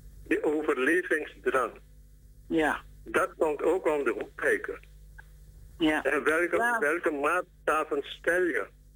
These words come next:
Speaker 1: voor
Speaker 2: Ja.
Speaker 1: je leven? Hoe wil je je leven leiden?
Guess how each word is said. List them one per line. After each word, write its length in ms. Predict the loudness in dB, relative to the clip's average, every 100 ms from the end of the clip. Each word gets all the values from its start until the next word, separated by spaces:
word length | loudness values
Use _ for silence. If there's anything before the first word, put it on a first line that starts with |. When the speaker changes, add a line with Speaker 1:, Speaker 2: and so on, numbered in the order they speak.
| -20 -20 -20 -20 -6
Speaker 1:
voor 240 | -2 2 4
Speaker 2:
Ja. 200 | 4 2
Speaker 1:
je 100 | 2
leven? 360 | 2 2 0 -6
Hoe 340 | 0 0 2
wil 200 | 2 2
je 200 | 2 2
je 140 | 2
leven 360 | 2 2 0 -2
leiden? 520 | 0 0 0 -2 -6